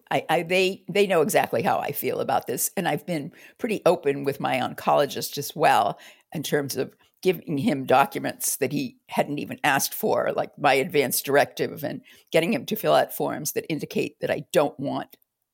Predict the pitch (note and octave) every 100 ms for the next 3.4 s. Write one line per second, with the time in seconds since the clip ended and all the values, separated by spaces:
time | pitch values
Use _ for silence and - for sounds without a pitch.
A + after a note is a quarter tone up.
0 | _ - E3 C#3+ D3+ C#3+ C#3+ D#3+ - A3
1 | G#3+ D3 C3+ C#3 - - - D3+ D3+ C#3
2 | C3 C3 C3 B2+ B2+ D#3+ - - - _
3 | C#3 C#3 - -